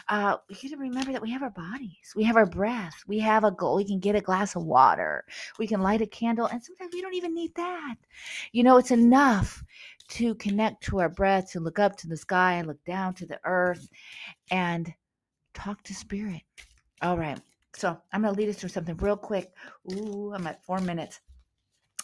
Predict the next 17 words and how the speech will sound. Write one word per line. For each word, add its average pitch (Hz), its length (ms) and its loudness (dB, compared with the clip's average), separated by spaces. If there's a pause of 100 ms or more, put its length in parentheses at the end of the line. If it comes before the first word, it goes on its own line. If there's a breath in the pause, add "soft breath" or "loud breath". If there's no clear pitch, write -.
Let's 165 220 -8
see. 160 220 -8 (320 soft breath)
So - 160 -8
the 185 80 -4
card, 202 500 0 (880)
ten 240 560 2
of 202 260 6
Wands, 190 960 6 (120)
ten 220 380 0
of 180 260 0
Wands. 180 480 0
What 202 240 2
a 269 40 4
beautiful 214 340 -2
card 196 360 0
for 170 180 -2
us 151 220 -2